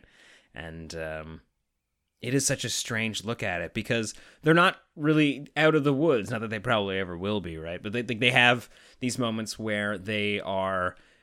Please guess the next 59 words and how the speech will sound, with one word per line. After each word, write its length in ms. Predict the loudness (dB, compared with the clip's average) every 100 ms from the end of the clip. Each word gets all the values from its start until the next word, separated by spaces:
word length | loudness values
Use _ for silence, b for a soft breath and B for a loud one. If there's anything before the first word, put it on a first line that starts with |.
| -8
mad 560 | -2 0 4 4 2
and 140 | 0 -8
fighting 420 | -2 2 4 4
at 80 | 2
each 200 | 0 -2
other, 200 | 0 0
maybe 280 | 2 2 0
for 140 | 0
no 120 | 0
reason 380 | 0 2 0 0
other 200 | -2 -4
than 180 | -4 -4
the 60 | -2
fact 280 | 0 0 -2
that 140 | -6
they're 140 | -2 -2
just, 320 | -4 -8 -8
that 200 | -10 -2
they, 180 | -4 -2
something 420 | 2 2 2 0
reminded 340 | 0 -2 -2 -2
them 120 | -4
of 80 | -2
their 100 | -2
daughter, 480 | 2 2 2 2 0
and 380 | -2 -2 -4 -4
they 420 | -2 -2 -4 -8 b b -8
don't 180 | -6 -4
know 80 | -6
how 120 | -6
to 60 | -6
react 440 | -4 0 0 -2
to 160 | -10 -10
it. 160 | -10 B B B
Or 240 | 0 2 4
they're 140 | 2
perfect, 300 | 4 2 2
they're 100 | 2
having 260 | 4 6 4
a 40 |
perfectly 420 | 4 4 4 2
normal 300 | 4 6 4
day 320 | 4 6 6 6
and 100 | 4
they're 80 | 2
happy, 440 | 4 2 2 0
and 100 | 2
then 120 | 0
something 520 | 0 2 2 0 -2
happens 400 | 2 2 2 0
and 100 | 0
they're 80 | -2
both 240 | 0 0 -2
just, 180 | -6 -6
like, 140 | -6 -6
in 140 | -4
the 80 | -4
dumps 460 | -2 -2 -2 -8
again. 320 | -12 -14 -16